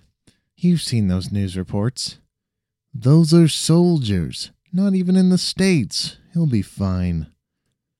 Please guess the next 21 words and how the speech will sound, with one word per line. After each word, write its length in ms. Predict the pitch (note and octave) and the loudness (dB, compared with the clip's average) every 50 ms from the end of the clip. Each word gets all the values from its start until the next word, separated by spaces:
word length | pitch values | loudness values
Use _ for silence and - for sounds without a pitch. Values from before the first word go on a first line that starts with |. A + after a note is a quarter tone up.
| _ _ _ _ _ _ _ _ _ _ _ | _ _ _ _ _ _ _ _ _ _ _
She 160 | - - A2 | -10 -10 -10
still 260 | G#2+ - - - G#2+ G2+ | -10 -6 -4 -4 -4 -2
didn't 320 | F#2 F#2+ F2 E2+ E2+ E2+ | -2 -2 -2 -2 -2 -4
look 220 | E2+ E2+ - - - _ | -4 -6 -8 -12 -18 _
or 260 | - G2 G2 G2+ G#2+ | -8 -6 -4 -4 -4
sound 640 | G2+ - - A2+ G#2+ G2 F2+ F2 E2 E2 F2 F#2+ - | -6 -6 -6 -4 -4 -2 -2 -2 -4 -6 -8 -8 -8
convinced 560 | - F#2 F#2 F2+ F#2 F#2+ E2+ D#2 D2+ - - | -6 -6 -4 -4 -4 -4 -6 -6 -8 -10 -10
as 100 | F2 E2 | -10 -8
she 180 | - - F2 | -8 -8 -8
answered. 440 | F2+ F2 F2 E2 D2+ - - - F#2+ - _ _ _ _ _ _ _ _ _ _ _ _ _ _ _ _ _ _ _ _ _ _ _ _ _ _ _ _ _ _ _ _ _ _ | -6 -6 -6 -6 -8 -10 -14 -14 -14 -16 _ _ _ _ _ _ _ _ _ _ _ _ _ _ _ _ _ _ _ _ _ _ _ _ _ _ _ _ _ _ _ _ _ _
I 200 | D2+ E2 E2 F2 | -6 -6 -6 -6
suppose 480 | - - G2 - - G2 F#2+ F#2+ G#2 | -6 -8 -8 -4 -4 -4 -4 -2 -4
if 160 | G#2+ G#2 - | -6 -4 -4
your 80 | A#2+ A2 | -6 -6
father's 520 | - - - A2+ G#2+ G2 E2 E2 D#2+ C#2+ | -6 -4 -4 -2 -2 0 -2 -4 -4 -6
okay 340 | D2 D2 D2 - - D2+ C#2+ | -6 -8 -8 -8 -8 -8 -8
with 180 | C#2+ C#2 C#2+ - | -8 -8 -8 -8
it. 160 | E2 D#2 - - _ _ _ _ _ _ _ _ _ _ _ _ _ | -8 -8 -8 -12 _ _ _ _ _ _ _ _ _ _ _ _ _
But 240 | - F#2+ - - _ | -10 -10 -10 -10 _
be 260 | - G2 G2 G#2 G#2+ | -8 -6 -4 -6 -6
careful. 800 | G#2 - - - A2+ G#2+ G#2 G2+ G2+ - - F2 D2 C2 C#2 D#2+ | -8 -10 -12 -6 -4 -4 -4 -4 -6 -8 -8 -8 -8 -6 -8 -12